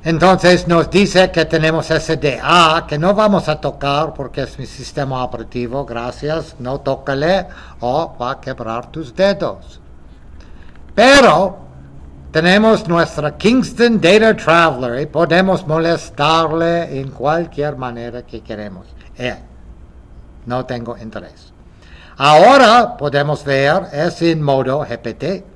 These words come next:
Y ahora podemos ver que él tiene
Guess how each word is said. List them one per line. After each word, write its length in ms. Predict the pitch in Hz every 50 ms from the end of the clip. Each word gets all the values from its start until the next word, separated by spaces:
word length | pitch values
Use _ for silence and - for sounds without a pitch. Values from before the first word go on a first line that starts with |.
| _ - _ - _ - _ _ _ _ - _ - _ _ - - - _ - - _ - - - - - - - - -
Y 240 | 180 185 196 208 233
ahora 580 | 226 196 190 180 165 160 156 156 190 226 233 -
podemos 540 | 165 160 151 147 139 135 135 139 123 - -
ver 600 | 123 107 104 104 107 120 170 190 185 - - - - - - - - _
que 400 | - 135 135 139 147 139 139 139
él 200 | 156 190 - 175
tiene 600 | - - 165 160 151 147 147 156 190 214 202